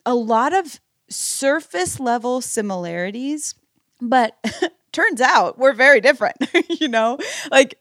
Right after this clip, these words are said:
time goes by and we realize I engage more with people and feel closer to people through, like, deep conversation or, uh, I mean, shoot,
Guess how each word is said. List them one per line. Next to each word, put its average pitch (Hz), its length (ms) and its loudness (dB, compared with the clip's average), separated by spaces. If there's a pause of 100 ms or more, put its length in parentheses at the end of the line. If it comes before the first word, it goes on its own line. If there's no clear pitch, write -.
time 311 460 2
goes 277 260 -2
by 233 420 -2
and 214 200 -6
we 226 80 -6
realize 214 800 -4 (420)
I 220 720 4 (160)
engage 196 920 -2
more 196 260 -4
with 185 220 -8
people 175 680 -6
and 185 360 -6
feel 202 260 -4
closer 208 460 -6
to 185 100 -8
people 175 640 -8 (280)
through, 226 320 -2
like, 190 280 -4 (200)
deep 247 320 -2
conversation 233 1120 -4
or, 185 320 -2
uh, 175 80 -8 (100)
I 165 60 -12
mean, 156 340 -10
shoot, - 240 -16